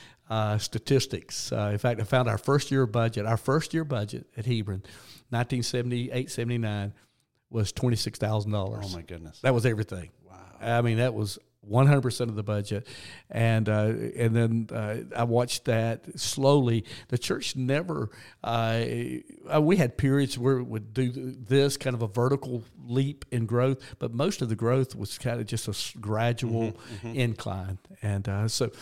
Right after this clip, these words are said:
Speaker 1: I think what God was doing, uh, and I think this is so important to leadership, he was allowing us to grow at a pace that we could be prepared for what was next. That, you know,
Speaker 2: Interesting.
Speaker 1: we could
Speaker 2: Yeah.
Speaker 1: get settled in here, and then he would take us here, and,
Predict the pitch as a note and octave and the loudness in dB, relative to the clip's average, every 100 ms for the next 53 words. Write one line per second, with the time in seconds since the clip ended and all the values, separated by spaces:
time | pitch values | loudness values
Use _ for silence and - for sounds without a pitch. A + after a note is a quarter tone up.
0 | - - B2 E3+ E3+ D3 B2+ C3 D3+ F3+ | -20 -8 -4 0 2 2 2 0 0 -4
1 | - A#2 A2 A#2 _ _ - - - - | -2 0 0 -4 _ _ -20 -20 -12 -6
2 | A2 A2 A#2 A2+ C3 A2+ A#2+ A2 - - | -4 -2 -2 -2 -4 -4 -4 -4 -6 -4
3 | B2+ C3 C#3 C3+ C3+ B2 A#2 A2+ - A2 | 0 2 2 0 -2 -6 -4 -4 -6 -8
4 | A2 A2+ G#2+ - G#2 - - - _ - | -4 -4 -4 -6 -6 -8 -18 -20 _ -2
5 | B2 A#2 - - A#2 A2+ C#3 D#3 A#2+ A2 | 0 0 -4 -6 -2 2 2 2 0 -2
6 | A2 - A2+ G#2+ B2 C3+ B2+ - B2+ B2 | -2 -4 -6 0 2 2 0 -2 -4 -4
7 | A2 A2 A2+ A#2 B2+ A2 A2+ G#2 - A#2 | -4 -6 -4 -2 -2 -4 -6 -6 -6 -4
8 | G#2+ - G2+ G2 G#2 F#2+ G2 G2 D2+ - | -4 -6 -4 -4 -4 -6 -4 -6 -8 -14
9 | - - - _ _ A#2 G2+ G#2+ G#2+ G2+ | -16 -16 -20 _ _ _ -12 -8 -6 -4
10 | G2 G2 - - - - A#2 A2 A#2 F#2+ | -6 -8 -14 -16 -16 -6 -4 0 0 2
11 | C#3 B2+ A#2+ C3 B2 B2+ C#3+ C3+ B2+ B2 | 4 4 4 2 0 0 2 4 2 0
12 | A#2 A2 A2+ A#2+ A2+ G#2+ G#2+ - - - | -4 -6 -4 -4 -2 -4 -8 -16 -20 -10
13 | A2+ A2+ - A2+ G2+ - C3+ B2+ A#2+ A2 | -6 -4 -2 -2 -4 -6 -2 0 0 -2
14 | A2+ - G#2 G2 | -6 -10 -10 -10